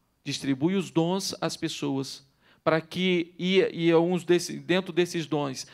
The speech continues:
há os dons de liderança, como pastores, profetas, apóstolos, eh, mestres, evangelistas, para que esses dons da igreja, dos irmãos da igreja,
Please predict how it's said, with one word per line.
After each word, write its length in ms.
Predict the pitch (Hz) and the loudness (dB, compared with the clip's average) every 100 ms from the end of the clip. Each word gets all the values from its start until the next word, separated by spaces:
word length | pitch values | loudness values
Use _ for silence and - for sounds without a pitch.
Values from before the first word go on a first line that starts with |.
| - | -2
há 300 | 156 170 180 | 2 4 4
os 220 | 175 143 | 2 0
dons 300 | 160 170 143 | -2 -2 -2
de 100 | 156 | -2
liderança, 640 | 160 165 156 156 196 185 | -2 0 2 2 -2 -6
como 360 | 165 147 147 139 - - | -8 -6 -2 -2 -4 -8
pastores, 680 | - 139 - 196 196 185 170 | -4 -2 2 4 6 4 0
profetas, 760 | - 143 143 175 175 165 160 127 | -2 -4 0 4 4 4 0 -4
apóstolos, 920 | 139 - 160 175 165 - 160 160 151 - 165 | -6 2 4 4 2 -2 0 0 -2 -14 -4
eh, 380 | 151 151 147 143 | 0 2 2 0
mestres, 960 | 147 175 180 175 196 202 196 - - _ _ _ _ _ _ | 2 6 6 4 2 2 2 -2 -8 _ _ _ _ _ _
evangelistas, 1200 | - 156 175 151 143 196 214 - 220 220 - - _ _ _ | -2 2 2 0 0 2 2 2 4 4 2 -10 _ _ _
para 220 | - 180 185 | 2 4 4
que 520 | 190 208 220 - _ _ _ _ _ | 0 -2 0 -2 _ _ _ _ _
esses 480 | 190 254 254 226 156 | 4 4 2 -6 -4
dons 560 | 170 160 160 151 - - _ | -2 -2 -2 -6 -12 -16 _
da 200 | - 180 | -4 0
igreja, 720 | 226 190 175 160 160 156 175 170 | 0 0 2 2 0 0 -4 -4
dos 160 | 156 156 | -4 -2
irmãos 360 | 156 170 214 | 0 0 0
da 100 | 208 | 0
igreja, 400 | 202 160 165 160 | 0 0 0 -2